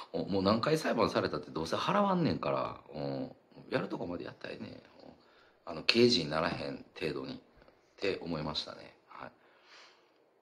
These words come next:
うん。あ、そうそうそうそうそう。うん。もう一緒やん、言うたら。うん。払えって言われても払わんねんから。うん。もう、もう何回弁護士入れられたって、払われへんもん、払われへんで、そう、開き直って、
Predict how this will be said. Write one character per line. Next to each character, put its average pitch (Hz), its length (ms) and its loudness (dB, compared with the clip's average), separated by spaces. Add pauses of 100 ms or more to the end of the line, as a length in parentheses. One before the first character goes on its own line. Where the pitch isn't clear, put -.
(120)
う 80 80 -4
ん。 - 200 -4
あ、 107 160 12
そ 147 160 8
う 104 40 8
そ 110 140 6
う 85 40 6
そ 92 160 4
う 78 40 0
そ 80 140 2
う - 40 -2
そ 67 340 0
う。 76 60 -4
う 71 120 -2
ん。 101 60 2
も 151 100 8
う - 40 2
一 - 60 4
緒 - 220 6
や 104 120 6
ん、 82 40 4
言 80 100 4
う 80 40 -4
た 73 120 0
ら。 - 100 0 (180)
う 71 60 -10
ん。 71 120 -6 (420)
払 127 200 8
え - 40 4
っ - 20 2
て - 120 -8
言 95 80 6
わ 98 100 10
れ 80 80 6
て - 40 -4
も 73 100 -2
払 98 200 4
わ 90 140 6
ん 87 100 2
ね 73 60 -2
ん 67 60 -6
か - 120 -6
ら。 - 180 -4 (2750)
う 95 40 -4
ん。 101 40 0
も 98 80 0
う、 92 60 -4
も 123 180 6
う - 20 4
何 110 160 4
回 196 160 4
弁 101 160 6
護 135 100 8
士 113 160 8
入 107 140 8
れ - 80 6
ら 98 100 6
れ 80 80 4
た - 120 0
っ - 20 -2
て、 - 180 -4
払 165 240 4
わ 185 160 12
れ 135 80 10
へ 87 100 4
ん 78 60 4
も 82 240 4
ん、 - 20 0
払 123 240 6
わ 117 160 12
れ 85 80 4
へ 76 120 -4
ん 76 100 -2
で、 69 240 -4
そ 95 220 0
う、 - 40 -4
開 131 240 -2
き 127 120 -8
直 117 160 2
っ 73 40 -2
て、 - 360 -6